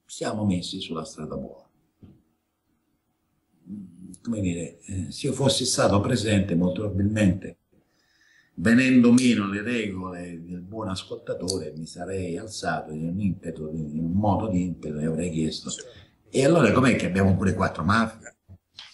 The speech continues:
Speaker 1: Più quelle straniere, no? In qualche modo. Quindi,
Speaker 2: Posso
Speaker 1: quanto intendo
Speaker 2: permettere, Vincenzo, no, quello che dici, appunto, è tanto vero, lo dico per l'ennesima volta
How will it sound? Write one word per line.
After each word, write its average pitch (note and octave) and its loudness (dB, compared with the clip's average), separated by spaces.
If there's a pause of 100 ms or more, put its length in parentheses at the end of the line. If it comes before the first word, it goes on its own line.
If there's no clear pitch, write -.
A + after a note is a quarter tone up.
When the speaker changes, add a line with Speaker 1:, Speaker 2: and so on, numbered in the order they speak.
(280)
Speaker 1:
Più D3 -2
quelle B2 2
straniere, G2 0
no? F#2 -4
In F2 -8
qualche F2 -10
modo. - -8 (580)
Quindi, E3 4
Speaker 2:
Posso B2+ -2
Speaker 1:
quanto B2 0
intendo B2+ 0
Speaker 2:
permettere, C3 -6 (920)
Vincenzo, B2+ -10 (100)
no, C3 -12
quello C#3+ -2
che E3 -4
dici, E3 -6 (360)
appunto, A2 -16
è A2+ -12 (100)
tanto C#3+ -4
vero, A#2 2
lo A#2+ -4
dico G#2+ -16
per F#2 -18
l'ennesima G2 -14
volta F#2 -12